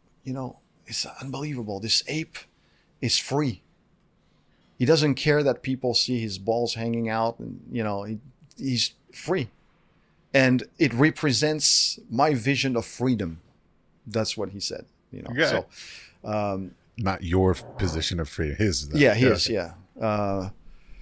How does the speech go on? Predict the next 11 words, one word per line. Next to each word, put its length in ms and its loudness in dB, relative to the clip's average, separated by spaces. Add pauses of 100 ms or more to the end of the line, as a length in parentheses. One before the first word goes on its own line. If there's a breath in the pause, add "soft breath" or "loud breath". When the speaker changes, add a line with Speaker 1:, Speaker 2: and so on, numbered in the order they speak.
(320 soft breath)
Speaker 1:
uh, 160 4
<laughs> 1600 -2
so, 600 8 (720 soft breath)
uh, 40 -12 (480)
yeah, 440 4
again, 400 4
freedom 440 0
is 120 -2
the 100 0
key 220 -6
word. 360 -2